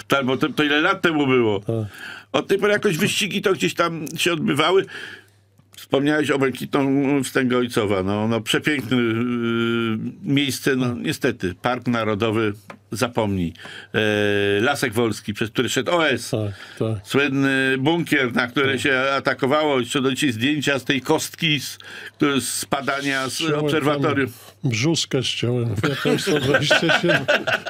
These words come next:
Speaker 2: <laughs> Ale się nic nie stało.
Speaker 1: No więc spróbujcie to zorganizować. Ostatnio w Krakowie, y,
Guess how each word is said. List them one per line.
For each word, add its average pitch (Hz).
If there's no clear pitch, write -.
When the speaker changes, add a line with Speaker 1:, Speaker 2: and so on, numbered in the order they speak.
Speaker 2:
<laughs> -
Ale 143
się 151
nic 135
nie 127
stało. 117
Speaker 1:
No 151
więc 196
spróbujcie 202
to 156
zorganizować. 131
Ostatnio 160
w -
Krakowie, 147
y, 147